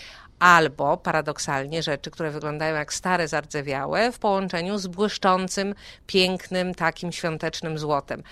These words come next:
W ogóle bardzo dużo jest złotego koloru. To widać trochę u mnie w dekoracjach, ale też widać w, w magazynach wnętrzarskich, we wszystkich, m, jakby kolekcjach, które firmy proponują,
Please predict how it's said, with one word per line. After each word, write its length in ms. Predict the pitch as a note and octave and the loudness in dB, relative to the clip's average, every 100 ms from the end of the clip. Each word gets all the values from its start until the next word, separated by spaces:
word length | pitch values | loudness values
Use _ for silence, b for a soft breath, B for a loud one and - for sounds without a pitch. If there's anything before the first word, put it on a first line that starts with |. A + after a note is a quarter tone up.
| B B - | B B -6
W 40 | |
ogóle 160 | G3+ F#3 | -4 0
bardzo 420 | F#3 F#3+ E3 D#3+ | 4 4 2 -4
dużo 220 | D#3 D3 | -4 -4
jest 260 | D3+ D3+ - | -4 -6 -6
złotego 440 | E3 D#3+ E3 D#3+ | -4 -2 -2 -4
koloru. 560 | - D#3 D3+ D3 F#3+ A3 - | -2 0 0 0 -2 -4 -4
To 100 | F#3 | -2
widać 320 | F#3 F3+ - | 2 0 0
trochę 320 | F#3+ F3+ F#3+ | 0 0 0
u 120 | - | -2
mnie 200 | F#3+ F3+ | -2 -2
w 60 | F3 | -2
dekoracjach, 560 | F3+ A#3 C#4 C4+ A3+ | -2 2 2 4 2
ale 140 | G#3+ G#3 | 0 0
też 200 | A3 G#3 | -2 -4
widać 380 | G#3 G#3 G3+ - | -2 -2 -2 -6
w, 260 | F3+ - | -12 -6
w 440 | F#3+ F#3+ - F#3+ F#3 | -2 -2 -2 -2 0
magazynach 560 | G3 F#3+ F3+ F3+ E3+ | 0 0 0 0 0
wnętrzarskich, 880 | D#3+ D#3+ D#3 F3 D#3+ D#3 - - D3 | -2 -4 -2 0 0 -2 -8 -10 -12
we 160 | E3 F3+ | -6 -6
wszystkich, 480 | F3+ G3+ - G3 - | -4 -6 -8 -10 -6
m, 100 | F#3 C3+ | -4 0
jakby 320 | F#3+ F#3 F#3 | 0 0 -4
kolekcjach, 580 | F#3+ F#3+ A3+ - G3+ F3+ | 0 2 2 0 -4 -2
które 240 | F#3 F3+ | -4 -4
firmy 320 | G3 G#3+ G3 | -4 -4 -4
proponują, 760 | F#3 F3+ F#3 A3+ C4+ G3+ G#3 | -4 -4 -2 -2 0 0 0